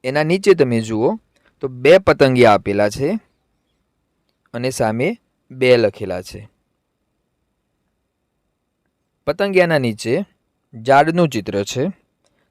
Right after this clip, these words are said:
ઝાડની સંખ્યા એક, બે અને ત્રણ, માટે સામે ત્રણ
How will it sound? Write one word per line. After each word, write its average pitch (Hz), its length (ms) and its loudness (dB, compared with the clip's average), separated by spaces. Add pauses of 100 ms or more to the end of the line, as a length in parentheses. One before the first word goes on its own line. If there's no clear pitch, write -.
ઝાડની 156 400 2
સંખ્યા 120 380 0 (140)
એક, 135 340 2 (520)
બે 143 400 4 (300)
અને 127 320 -6 (400)
ત્રણ, 110 320 -4 (320)
માટે 117 240 -10
સામે 117 340 -6
ત્રણ 123 380 -8